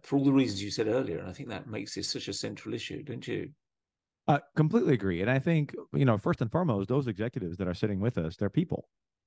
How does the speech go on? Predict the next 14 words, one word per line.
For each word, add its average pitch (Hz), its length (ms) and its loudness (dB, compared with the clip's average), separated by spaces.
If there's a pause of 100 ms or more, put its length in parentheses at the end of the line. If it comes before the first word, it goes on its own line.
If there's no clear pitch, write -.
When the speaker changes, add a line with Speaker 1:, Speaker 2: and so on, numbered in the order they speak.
(580)
Speaker 2:
And 95 600 4 (100)
the, 113 220 -2
Speaker 1:
Yeah. 117 160 -6
Speaker 2:
the 110 160 2
initial 120 760 0
reaction 101 760 -6
from 98 120 2
someone 95 380 4
when 92 80 6
you 95 80 4
talk 107 220 4
about 95 180 4
trust - 320 2
is, 107 400 4